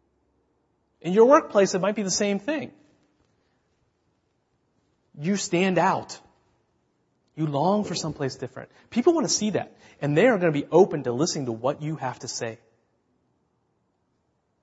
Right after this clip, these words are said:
The Boston area is not that much different than the Czech Republic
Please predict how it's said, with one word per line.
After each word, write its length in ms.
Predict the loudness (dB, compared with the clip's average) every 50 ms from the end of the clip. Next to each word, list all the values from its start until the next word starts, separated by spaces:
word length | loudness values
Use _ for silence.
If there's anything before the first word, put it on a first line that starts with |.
| _ _ _ _ _ _ _ _ _ _ _ _ _ _ _ _ _ _ _ _ _ _ _ _ _ _ _ _ _ _ _ _ _ _
The 60 | -10 -4
Boston 420 | -2 0 0 0 -2 -4 -6 -4
area 160 | -4 -4 -4
is 80 | -4 -4
not 240 | -2 -2 -2 -2 -2
that 200 | -4 -4 -4 -4
much 200 | -6 -6 -6 -8
different 320 | -10 -10 -8 -8 -8 -8
than 100 | -8 -8
the 60 | -8
Czech 240 | -8 -10 -10 -10 -10
Republic 380 | -8 -6 -6 -6 -6 -8 -16